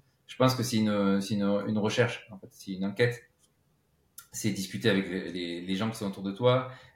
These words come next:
euh, c'est le faire écouter, euh, voilà, c'est pas avoir peur de, de, de, de, de,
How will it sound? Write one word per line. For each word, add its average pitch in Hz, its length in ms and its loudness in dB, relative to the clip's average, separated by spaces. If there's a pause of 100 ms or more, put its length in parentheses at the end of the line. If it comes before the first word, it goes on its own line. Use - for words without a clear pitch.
(100)
euh, 98 140 0
c'est 101 120 -6
le 98 60 0
faire 98 180 2
écouter, 131 720 6
euh, 98 420 2 (380)
voilà, 113 160 4
c'est 123 160 -2
pas 160 80 8
avoir 165 220 4
peur 160 180 6
de, 117 1300 2
de, 60 120 6 (120)
de, 62 300 2
de, 62 280 -2
de, - 220 -14